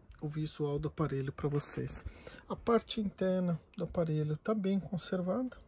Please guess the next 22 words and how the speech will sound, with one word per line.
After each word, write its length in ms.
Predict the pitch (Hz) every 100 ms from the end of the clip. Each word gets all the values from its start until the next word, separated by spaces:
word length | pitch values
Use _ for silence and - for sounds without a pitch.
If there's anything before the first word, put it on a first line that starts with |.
| - -
Não 180 | - -
tem 380 | 180 160 156 160
nenhum 240 | 160 165 156
detalhe 440 | 156 143 - 147 147
que 120 | -
eu 40 | 147
possa 280 | 143 -
tá 140 | - 139
mostrando. 580 | 139 139 - 160 196 196 - - - - - -
Por 140 | 156
isso 180 | 160 -
que 80 | -
eu 40 |
sempre 380 | 156 180 190 190
peço 340 | - 165 156 -
pros 200 | 156 -
clientes, 500 | - 143 143 - - - - - - - -
dê 120 | 160
uma 100 | 226
olhadinha 400 | 233 214 202 202
no 120 | 180
vídeo. 560 | 151 175 190 180 -